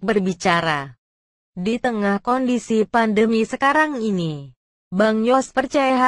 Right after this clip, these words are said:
R S pun dapat diajak bicara agar tidak lagi melakukan aktivitas yang mengundang kerumunan massa.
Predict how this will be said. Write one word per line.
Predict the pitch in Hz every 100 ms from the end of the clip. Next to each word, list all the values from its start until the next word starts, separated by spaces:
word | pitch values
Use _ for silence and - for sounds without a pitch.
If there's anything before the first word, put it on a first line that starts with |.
| 254
R | 269 262
S | 220 285 -
pun | 311 311 254
dapat | 214 185 180
diajak | 202 214 190 160 185 175
bicara | 185 180 240 233 226
agar | 175 160 170 165
tidak | - 226 214 220
lagi | 220 190 208 202
melakukan | 214 233 226 220 202 190
aktivitas | 180 - 196 175 240 - 226 233 285
yang | 302
mengundang | 285 269 262 233 202 208
kerumunan | 220 277 285 277 269 277 285 294 277
massa. | 220 196 196 165 147 135